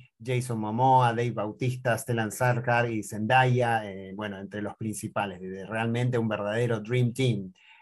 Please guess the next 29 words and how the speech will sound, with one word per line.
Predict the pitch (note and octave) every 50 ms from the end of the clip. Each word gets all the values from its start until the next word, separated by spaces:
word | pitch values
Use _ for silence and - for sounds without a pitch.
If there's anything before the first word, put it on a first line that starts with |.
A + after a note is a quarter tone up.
| _ -
Eh, | A#2+ B2 A#2+ A#2+ A#2+ A#2+
les | A#2+ B2 B2
voy | D#3 F#3+
a | F#3+
resumir | E3 - D#3+ D3+ D#3 D3+
la | D3 C3+ B2 C3
trama | D3 C3+ B2 A2 G#2 G#2 G2+ G2 F#2+
rápidamente | G2 G#2+ A#2 A2+ - A#2+ A2+ A2+ A2+ A#2 A2+ G#2+ G#2+ F#2+ G#2 G#2 G#2
antes | G#2+ A#2 - A#2 A2 G#2+
de | A2 A2
ir | A2+ A#2 A2
a | G#2
la | G#2+ G2+
crítica. | - C3+ C#3 C3+ B2+ B2+ A#2 G#2 - G2 F#2+ F#2+ - - - - _ -
Eh, | G#2 B2 A#2+ A#2 A#2 A#2 A#2 C3+
el | C3 C3 C3+ D3
duque | F3 F3+ F3+ - D3+ D3 C#3 C3+ C3+ C3 C3
Leto | B2+ C3 C#3 D#3 E3+ E3+ E3+ - D3+ C3 B2
primero | C3 C3 C3+ D#3+ E3+ E3 D#3 D3 C#3 C#3 C3+ C3
de | B2 A2+
la | A2+ G#2+ G#2 - -
casa | - B2 A#2+ B2+ B2+ B2 A2
de | G#2 G#2 G#2 G2+ G2
Atreides, | G2+ G2 - - - E3 F3 F3 D#3 C#3+ B2+ B2+ C3+ C#3+ C#3 C#3+ - - _ _ - - - - -
eh, | A2+ A2+ A2 G#2+
soberano | G2+ - - B2 A#2 A#2 A#2+ B2 C3+ C#3 C3+ C3 B2+ A#2+ A2+
del | A2+ A2 -
planeta | - G#2+ G#2+ A2 A#2 A2 A2+ G2+ -
Caladan, | F#2+ G2+ A2 C3+ D#3 D#3 D3+ D3+ D#3+ E3+ E3+